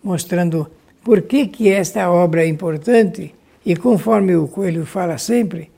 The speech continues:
ele sempre, sempre nas pr-, próprias palestras dele, inclusive nos Centros Espíritas,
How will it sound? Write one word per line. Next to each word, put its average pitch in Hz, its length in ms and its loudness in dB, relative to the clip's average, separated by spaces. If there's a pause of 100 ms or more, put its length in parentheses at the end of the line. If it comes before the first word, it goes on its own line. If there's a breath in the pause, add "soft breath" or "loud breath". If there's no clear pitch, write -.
ele 202 140 -8
sempre, 302 600 0
sempre 226 380 -2
nas 202 200 -4
pr-, 185 180 -8
próprias 247 500 -4
palestras 170 640 -4
dele, 180 380 -6 (320 soft breath)
inclusive 180 340 -2
nos 220 140 0
Centros 196 240 -4
Espíritas, 170 560 -8